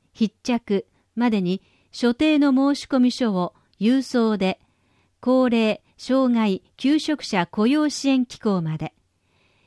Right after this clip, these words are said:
郵便番号一三零の零零二二、墨田区江東橋二の十九の十二です。なお、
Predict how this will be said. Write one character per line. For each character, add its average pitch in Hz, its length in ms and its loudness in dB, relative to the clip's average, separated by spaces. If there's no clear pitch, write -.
郵 262 160 2
便 277 200 2
番 247 200 0
号 180 280 -2
一 - 220 -8
三 294 360 0
零 240 240 2
の 190 260 0
零 277 380 0
零 262 300 0
二 220 380 2
二、 214 380 0
墨 269 380 2
田 285 160 0
区 196 260 -2
江 254 240 2
東 185 640 -4
橋 - 40 -20
二 285 180 4
の 240 220 2
十 247 300 0
九 254 300 0
の 170 220 -2
十 226 300 0
二 214 180 -2
で 175 140 -4
す。 - 220 -14
な 220 280 2
お、 - 120 -6